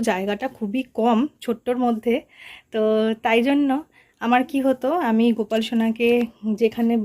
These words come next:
বসিয়ে রাখি সেখানেই আমি বিছানা করে শোয়াতাম। তো তাই জন্য আমি পাশে এরকমভাবে একটা এই যে স্ট্যান্ডের মতন দিয়ে গোপাল সোনার বিছানা তৈরি করে রেখেছি। এখন আমি গোপাল সোনাকে এখানে শোয়াই, আলাদাভাবে আর আমাকে বিছানা ইয়ে করতে হয় না, রোজ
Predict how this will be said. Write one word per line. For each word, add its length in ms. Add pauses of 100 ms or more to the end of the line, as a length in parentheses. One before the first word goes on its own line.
বসিয়ে 320
রাখি 320
সেখানেই 560
আমি 200 (100)
বিছানা 400
করে 220
শোয়াতাম। 460 (720)
তো 100
তাই 200
জন্য 220
আমি 140
পাশে 380 (300)
এরকমভাবে 640
একটা 320 (1160)
এই 100
যে 140
স্ট্যান্ডের 540
মতন 380
দিয়ে 220 (260)
গোপাল 220
সোনার 300
বিছানা 360
তৈরি 280
করে 220
রেখেছি। 400 (480)
এখন 240
আমি 140
গোপাল 260
সোনাকে 320
এখানে 320
শোয়াই, 300
আলাদাভাবে 640
আর 80
আমাকে 320
বিছানা 380
ইয়ে 140
করতে 300
হয় 180
না, 120
রোজ 240